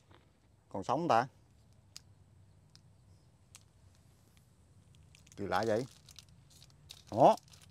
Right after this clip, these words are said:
Mày xuống dưới giùm tao đi. Hú, hú, hú. Trời ơi trời. Không lẽ hai vợ chồng hồi nãy, ờ, biến ra thành con kít ta?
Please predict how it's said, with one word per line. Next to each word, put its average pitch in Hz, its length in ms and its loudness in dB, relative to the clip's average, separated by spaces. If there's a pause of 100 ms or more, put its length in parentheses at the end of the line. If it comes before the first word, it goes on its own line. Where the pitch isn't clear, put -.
(840)
Mày 101 80 -16
xuống 165 200 -4
dưới 190 80 0
giùm 135 120 -2
tao 147 260 8
đi. 180 100 0 (220)
Hú, 143 60 2
hú, 392 280 8 (180)
hú. 427 60 2 (1000)
Trời 95 120 -4
ơi 110 140 -6
trời. 101 360 -4 (1400)
Không 123 160 -4
lẽ 131 120 6
hai 139 200 2
vợ 117 60 2
chồng 107 220 2
hồi 107 100 -2
nãy, 131 220 2
ờ, 127 560 2 (2750)
biến 143 220 2
ra 165 120 4
thành 120 160 -2
con 123 100 0
kít 175 160 2
ta? 143 280 4